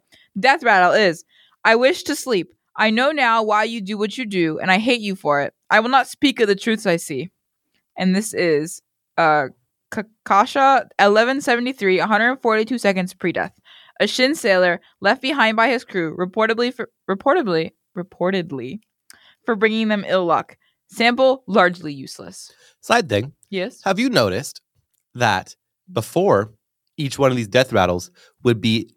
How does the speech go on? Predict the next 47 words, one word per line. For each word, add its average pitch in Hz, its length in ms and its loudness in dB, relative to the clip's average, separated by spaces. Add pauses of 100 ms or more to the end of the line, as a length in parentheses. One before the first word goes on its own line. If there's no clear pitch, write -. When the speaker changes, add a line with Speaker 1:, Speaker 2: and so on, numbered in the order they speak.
Speaker 2:
almost 131 460 2
every 113 240 0
one 117 200 2
would 123 80 -2
be 107 80 -2
from 104 140 -4
a 95 40 0
different 98 300 -2
month 95 360 -6
and, 104 160 -6 (120)
and 92 200 -2
most 101 240 -2
of 107 60 -6
the - 40 -10
time 107 180 2
from 92 120 -14
separate - 420 -8
years? 104 280 -6 (100)
Speaker 1:
Uh-huh. 190 400 -6
Speaker 2:
And 107 160 -4
now 120 280 2
the 110 160 0
last 101 380 -2
six 110 280 -4
have 92 140 -4
all 98 140 0
been 104 140 -2
from 95 140 -14
Kekeshev 107 680 -4 (260)
eleven 190 320 2
seventy-three. 185 400 2
Speaker 1:
I 165 60 4
know, - 0 -
I - 0 -
saw - 20 0
that. 139 280 -4 (280)
Speaker 2:
The, 123 240 2 (340)
the 120 240 2
l-, 131 120 -6
distance 175 480 0
between 180 360 -6
death 110 220 0
rattles 98 320 -2
have 107 160 -2
been 110 140 0
decreased 117 560 -2
incredibly. 113 680 -4